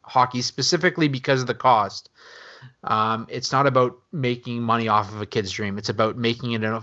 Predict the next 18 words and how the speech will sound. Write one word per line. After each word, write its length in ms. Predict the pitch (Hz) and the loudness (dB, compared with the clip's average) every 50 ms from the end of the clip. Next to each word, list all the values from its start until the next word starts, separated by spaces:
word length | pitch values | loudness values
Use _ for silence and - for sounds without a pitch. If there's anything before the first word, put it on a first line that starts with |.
| 113 - | -8 -6
an 160 | - 147 127 113 | -4 -2 0 0
affordable 520 | 101 - - 123 123 123 123 110 117 107 | -2 0 2 4 4 4 4 2 0 -2
game 300 | - 117 113 113 110 107 | 0 -2 -2 -2 -2 -4
for, 300 | 104 - 110 101 101 - - - | -4 -4 -4 -4 -6 -10 -16 -10
for 300 | - - 110 107 110 113 | -4 -2 -2 0 -2 -4
kids 300 | - - 123 113 113 - | -6 -4 -2 -2 -2 -2
to 100 | - 95 | -4 -4
play. 360 | - - 107 104 98 90 98 - _ _ _ _ - - - - _ - _ - | -2 0 2 2 2 0 -4 -8 _ _ _ _ -20 -20 -20 -20 _ -20 _ -8
And 220 | - 110 113 110 | -4 -2 0 0
if 260 | 110 107 - - 190 - | 0 -2 -4 -8 -14 -10
two 280 | - - - 170 156 135 120 - | -6 0 4 4 4 4 2 0
former 420 | - - - 131 131 143 135 123 | -6 -6 0 4 4 4 4 4
N 100 | 123 123 123 | 4 4 4
H 180 | 123 117 - | 2 2 4
Lers 280 | 127 120 131 131 127 - | 4 6 6 6 4 2
can 140 | - 120 110 | 0 -4 -2
come 180 | - 120 120 | 0 0 0
in 220 | 120 120 123 127 | 0 -2 -2 -6